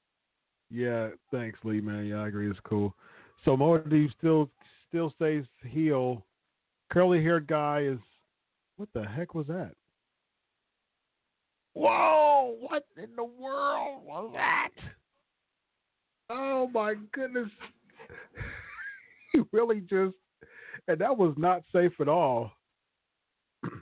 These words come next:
Concrete with no rails. Oh, my goodness.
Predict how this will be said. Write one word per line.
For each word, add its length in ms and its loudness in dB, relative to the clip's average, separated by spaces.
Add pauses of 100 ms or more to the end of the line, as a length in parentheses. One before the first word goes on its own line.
(380)
Concrete 840 0 (180)
with 460 4 (1600)
no 360 2
rails. 720 2 (2000)
Oh, 320 -4
my 280 -4 (160)
goodness. 380 0